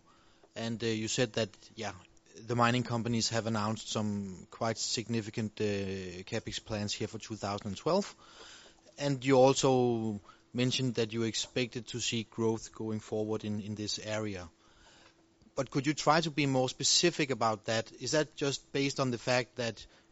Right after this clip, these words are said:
you expect growth in India or China to continue, or is it based on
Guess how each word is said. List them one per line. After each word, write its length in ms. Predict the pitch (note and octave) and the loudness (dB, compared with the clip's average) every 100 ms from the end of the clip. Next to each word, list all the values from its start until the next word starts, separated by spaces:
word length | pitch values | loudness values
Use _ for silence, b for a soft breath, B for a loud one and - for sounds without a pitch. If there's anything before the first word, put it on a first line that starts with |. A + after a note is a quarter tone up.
| - | -8
you 60 | A#2+ | -6
expect 480 | - - A#2+ - | -4 -4 -4 -6
growth 320 | - A#2 B2 C3+ | -2 0 0 -2
in 160 | A2+ A2 | -4 -4
India 440 | A#2 A#2 A#2+ A2 | -4 -4 -4 -4
or 40 | |
China 520 | G2 - A2+ C3+ C3 A2 - - | -4 -4 -2 -2 -4 -8 -14 -8
to 140 | B2 G#2+ | -6 -6
continue, 680 | G#2 F#2 - E3+ G#3 G3 | -6 -6 -2 0 2 2
or 200 | E3+ B2+ | 2 0
is 100 | A#2+ | 0
it 140 | A#2+ - | -4 -2
based 300 | C3 B2+ B2+ | -2 -2 -2
on 260 | A#2 A2 | -2 -2